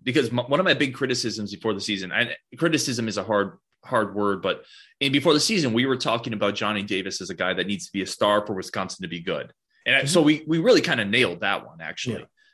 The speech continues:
Speaker 2: Yeah.
Speaker 1: Um, and I said, "Where I don't think he's gonna be a star," and this is, I'll own this, I said, "He doesn't pass well enough." And if you look back last year, his assist rate and his turnover rate, he had a higher turnover rate than an assist rate. You know, and, and that's hard for players to change that.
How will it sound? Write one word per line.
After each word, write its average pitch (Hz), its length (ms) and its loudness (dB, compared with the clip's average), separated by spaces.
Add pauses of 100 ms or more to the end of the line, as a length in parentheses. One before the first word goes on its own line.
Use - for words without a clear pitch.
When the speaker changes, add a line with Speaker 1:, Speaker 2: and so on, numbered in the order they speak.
(160)
Speaker 2:
Yeah. 110 220 2
Speaker 1:
Um, 95 180 0
and 123 100 2
I 131 60 4
said, 131 280 2
"Where 123 200 2
I 151 160 0
don't 175 200 -4
think 139 200 -4
he's 117 180 -8
gonna 110 180 0
be 104 140 0
a 95 60 0
star," 135 600 0 (300)
and 117 200 2
this 165 140 2
is, 92 40 0
I'll 104 220 4
own 151 180 2
this, 82 220 -6
I 113 80 0
said, 113 340 -2 (400)
"He 147 160 0
doesn't 131 300 2
pass 185 280 -2
well 87 140 -6
enough." 78 280 -12
And 120 140 2
if 120 140 0
you 131 80 2
look 143 220 -2
back 131 200 0
last 113 300 -4
year, 143 140 4
his 107 120 -2
assist 135 380 -2
rate 117 260 2
and 107 120 0
his 101 100 -6
turnover 120 400 -2
rate, 92 340 -4 (400)
he 135 100 2
had 123 300 2
a 113 140 4
higher 127 260 2
turnover 117 380 -2
rate 90 160 -2
than 92 100 -8
an 92 120 -8
assist - 340 -4
rate. 76 180 -10 (540)
You 117 160 2
know, 113 60 0
and, 113 120 0
and 113 200 4
that's 127 240 0
hard 131 340 0
for 151 80 -2
players 110 280 0
to - 60 -18
change 175 340 -6
that. 82 180 -8